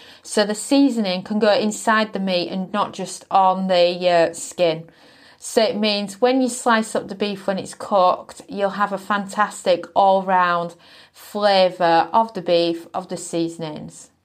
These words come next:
And then toss the beef in soy sauce and half the Worcester sauce. Season it with salt and pepper,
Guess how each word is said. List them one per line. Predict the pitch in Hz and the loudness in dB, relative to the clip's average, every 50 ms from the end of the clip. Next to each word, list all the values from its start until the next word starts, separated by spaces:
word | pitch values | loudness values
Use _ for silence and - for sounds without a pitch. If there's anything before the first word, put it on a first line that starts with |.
| _ _ _ _ _ _ _ _ _ _ _ _ - - - | _ _ _ _ _ _ _ _ _ _ _ _ -20 -18 -10
And | - 220 214 214 | -6 -4 -2 0
then | 220 226 226 226 | 0 0 0 -2
toss | - - 294 302 302 302 | -2 0 0 0 0 0
the | - 302 | -4 -4
beef | 302 285 233 220 214 220 226 226 226 - _ _ _ - - - - - | 0 0 2 2 2 0 0 -2 -4 -10 _ _ _ -20 -20 -20 -12 -8
in | - 214 | -6 -6
soy | 214 - - - 269 269 294 | -6 -4 0 2 2 2 2
sauce | 294 294 - - 226 208 208 202 202 202 202 202 - | 0 -2 -2 0 2 4 4 4 4 2 2 -2 -10
and | - - 202 196 | -12 -10 -10 -8
half | - - 233 240 240 233 - | -2 0 2 2 2 0 -2
the | 233 | -4
Worcester | 214 214 214 214 - - - 190 | -2 -2 -2 -4 -6 -10 -12 -12
sauce. | - - - 202 185 180 175 180 185 185 - - - - - - _ _ _ _ _ - - - | -8 -2 0 2 4 4 4 2 2 0 -4 -12 -16 -16 -16 -18 _ _ _ _ _ -20 -20 -20
Season | - - - - - 330 330 330 330 330 277 | -18 -16 -10 -4 2 4 4 4 4 2 0
it | 254 226 | 0 0
with | 214 220 214 | 0 -4 -4
salt | - - 226 214 - 180 | 0 0 0 0 0 -4
and | 190 | -6
pepper, | - - 208 202 202 - - 196 190 190 196 - | -4 -2 -2 -2 -2 -2 0 2 2 2 2 0